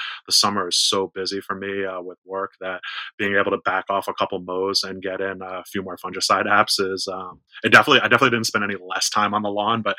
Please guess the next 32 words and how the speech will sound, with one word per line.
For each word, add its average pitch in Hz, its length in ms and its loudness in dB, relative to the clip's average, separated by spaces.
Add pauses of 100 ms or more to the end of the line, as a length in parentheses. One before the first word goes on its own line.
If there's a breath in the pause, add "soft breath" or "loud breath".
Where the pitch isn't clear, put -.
(260 loud breath)
I 104 60 4
was 98 120 4
able 104 200 2
to 98 80 -4
make 95 160 -4
sure 95 180 0
I 92 100 -4
didn't 95 200 -10
miss 95 180 -6
a 92 60 -8
single 90 680 -4 (240)
friggin' 92 260 -8
fungicide 92 380 -8
app 87 180 -20
this - 140 -2
summer. 90 280 -14
So, 98 180 -6 (500 loud breath)
um, 92 440 -6
that 95 120 -6
was 90 140 -6
one 92 100 -12
reason - 240 -16 (580 loud breath)
why. 95 260 -4
Um, 92 160 -16 (320)
but 110 120 2
yeah, 110 160 8
I 98 80 -2
mean, 104 120 -2
those, 117 340 6
those, 113 200 6 (240 loud breath)
it's 107 120 0
basically 139 340 6